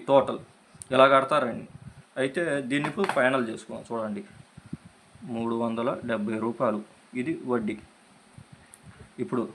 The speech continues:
అసలు ఇరవై తొమ్మిది వేల యాభై రూపాయలు, వడ్డీ మూడు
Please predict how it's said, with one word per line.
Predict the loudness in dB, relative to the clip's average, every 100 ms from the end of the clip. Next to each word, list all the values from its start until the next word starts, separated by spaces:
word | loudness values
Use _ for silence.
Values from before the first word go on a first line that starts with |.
| -10 -6
అసలు | -4 -2 -4 -4
ఇరవై | -4 -2 -4
తొమ్మిది | -4 -2 -2
వేల | -2 -2 0
యాభై | 0 -2 -4
రూపాయలు, | -2 -2 -2 -4 -12 -20 -16 -4
వడ్డీ | -2 -2 -2 0
మూడు | 0